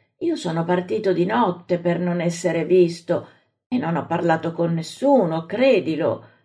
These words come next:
Mi hanno chiesto in molti dove eri, ma io a tutti ho detto solo: 'È partito.' Ma credo che il male lo abbia fatto un pescatore,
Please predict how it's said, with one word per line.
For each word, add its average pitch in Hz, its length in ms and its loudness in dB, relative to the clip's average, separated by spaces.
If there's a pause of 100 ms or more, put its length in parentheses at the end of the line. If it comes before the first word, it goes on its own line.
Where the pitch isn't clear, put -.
(560)
Mi 247 140 -4
hanno 233 380 0
chiesto 254 400 -2
in 196 140 0
molti 180 640 2
dove 165 520 4
eri, 170 280 -2 (600)
ma 285 80 -2
io 349 240 4
a 202 180 2
tutti 262 500 0
ho 160 120 0
detto 196 380 0
solo: - 640 0
'È 196 100 -2
partito.' 233 920 0 (960)
Ma 220 380 -6
credo 185 720 2 (440)
che 240 140 -2
il 214 320 0
male 175 480 2
lo 214 140 -2
abbia 220 380 0
fatto 262 300 -2
un 208 140 -6
pescatore, 196 880 2